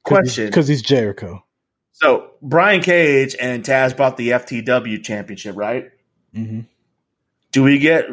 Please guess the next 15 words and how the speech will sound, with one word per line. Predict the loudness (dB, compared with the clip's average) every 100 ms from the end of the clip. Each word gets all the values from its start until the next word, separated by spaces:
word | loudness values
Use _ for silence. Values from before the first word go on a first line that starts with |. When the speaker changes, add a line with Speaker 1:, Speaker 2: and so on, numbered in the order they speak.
| -8
Speaker 2:
Zack | 0 2 2
Ryder | 2 2 4
with | 2 2
the | 0
internet, | 0 -2 -4 -6
internet | -6 -2 -4
championship | -4 -6 -6 -6 -6 -8
r-, | -10 _ -12
title | -2 2 2
out | 2
there? | 0 -2 -4 _ _ _ _ _ _ _ _ _
Speaker 1:
Fuck | -12 -12
Zack | -12 -18 -20
Ryder. | -18 -18 -18 _ _ _ _ _ _ _ -14
Speaker 2:
Wow. | -10 -10 -10 -12 -16